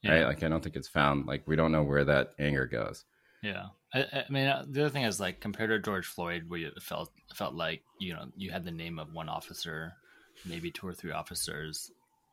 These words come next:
Speaker 1: that people could dismiss as, like, bad seeds. This feels like a real institutional failure.
Speaker 2: Right.
Speaker 1: Like, the whole thing failed. And
Speaker 2: Right.
Speaker 1: we could pin the blame on one guy or one, but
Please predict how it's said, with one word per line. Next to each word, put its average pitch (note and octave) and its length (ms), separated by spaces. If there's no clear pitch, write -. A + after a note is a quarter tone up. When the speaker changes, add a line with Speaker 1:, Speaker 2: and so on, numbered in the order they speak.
Speaker 1:
that F#2+ 180
people E2+ 240
could D#2 140
dismiss D2+ 440
as, C#2+ 200
like, C#2+ 180
bad D#2 220
seeds. - 340
This F#2+ 140
feels B2 180
like G2+ 100
a E2+ 60
real D2 160
institutional D2 600
failure. C2+ 400
Speaker 2:
Right. - 160
Speaker 1:
Like, F2+ 140
the - 80
whole D2 240
thing A#1+ 420
failed. G#1+ 380
And C#2 320
Speaker 2:
Right. - 180
Speaker 1:
we A2 120
could F#2+ 140
pin G2+ 140
the F2+ 80
blame E2 280
on D#2 160
one D#2+ 160
guy C#2 240
or C#2 160
one, D2 300
but C#2 140